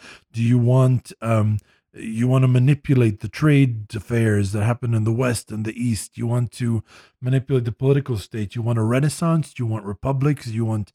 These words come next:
an age of empire and kings? Whatever it is that you're trying to accomplish, it's there in this game. And you're just trying to manipulate it using your money, pushing left and right on royal families and making the world what it is. It's the same theme as Virgin Queen, sort of.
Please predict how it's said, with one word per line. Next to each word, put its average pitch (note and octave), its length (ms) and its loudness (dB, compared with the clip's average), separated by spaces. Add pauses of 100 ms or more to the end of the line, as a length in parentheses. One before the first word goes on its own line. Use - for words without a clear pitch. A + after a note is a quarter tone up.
(340)
an B2 120 -12
age B2 220 -2
of A2+ 140 -2
empire C3+ 540 2
and G#2+ 220 -2
kings? C#3+ 440 0 (1000)
Whatever D#3+ 380 2
it C#3+ 60 6
is B2 180 4
that A2 80 -2
you're C3 160 2
trying C#3+ 260 0
to B2 80 -2
accomplish, A#2+ 560 -6
it's C3+ 200 -12
there G#2 340 -4
in F#2+ 220 -6
this F#2+ 180 -4
game. D#2+ 320 -12 (340)
And A2+ 120 -6
you're B2+ 120 0
just C#3 220 -4
trying C#3 200 0
to B2 100 -4
manipulate A#2 500 0
it B2 80 0
using A#2 340 0
your A#2+ 240 4
money, G2+ 480 0 (440)
pushing B2 300 -2
left A2+ 320 0
and G#2 140 -2
right G#2+ 400 2
on G#2 160 -4
royal G#2+ 260 0
families F#2+ 600 -4 (300)
and A2 180 -2
making G#2+ 260 0
the G#2 80 0
world G2+ 220 -2
what F#2+ 140 -4
it F2 100 -8
is. F#2 160 -6
It's B2 180 -12
the C#3 80 -10
same F3+ 280 0
theme D3+ 260 0
as G#2+ 100 0
Virgin A#2+ 360 -2
Queen, A#2+ 260 -6
sort C3+ 280 -4
of. D#3+ 240 -8